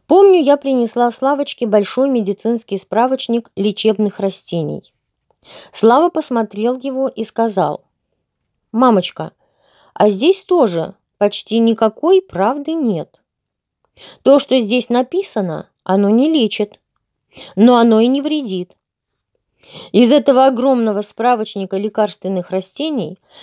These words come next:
Славочка только несколько рецептов отобрал и подчеркнул. Он сказал, что вот эти рецепты ещё подойдут более-менее. Смотри, глава «В помощь больным и страждущим»,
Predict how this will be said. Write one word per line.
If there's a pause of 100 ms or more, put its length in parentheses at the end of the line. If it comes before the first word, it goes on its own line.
(100)
Славочка
только
несколько
рецептов
отобрал
и
подчеркнул. (640)
Он
сказал, (520)
что
вот
эти
рецепты
ещё
подойдут (120)
более-менее. (1080)
Смотри, (420)
глава (180)
«В
помощь
больным
и
страждущим»,